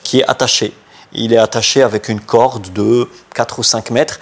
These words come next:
Il peut être à l'extérieur et voir tout ce qui se passe. Il peut rentrer dans sa pièce, toujours attaché,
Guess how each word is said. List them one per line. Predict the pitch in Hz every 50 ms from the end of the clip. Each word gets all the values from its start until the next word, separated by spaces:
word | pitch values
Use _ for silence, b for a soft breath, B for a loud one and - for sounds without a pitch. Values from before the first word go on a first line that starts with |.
| B B B
Il | 135 143 120
peut | - - 160 156
être | 151 - - 135
à |
l'extérieur | 123 127 123 - - - 131 113 117 123 120 110 - -
et | 151 131
voir | 110 98 117 123 117 110 -
tout | - - 226
ce | - -
qui | - -
se | - -
passe. | - - - - - - - - _ _ _ _ - - B B B B B B B
Il | 143 135 -
peut | - - 143 131 123
rentrer | - 110 127 156 170 - - 175
dans | 156 143 143
sa | - - 135
pièce, | - - 101 95 101 - - - - - - _ _ _
toujours | - 123 110 117 117 104
attaché, | 101 - - - - - -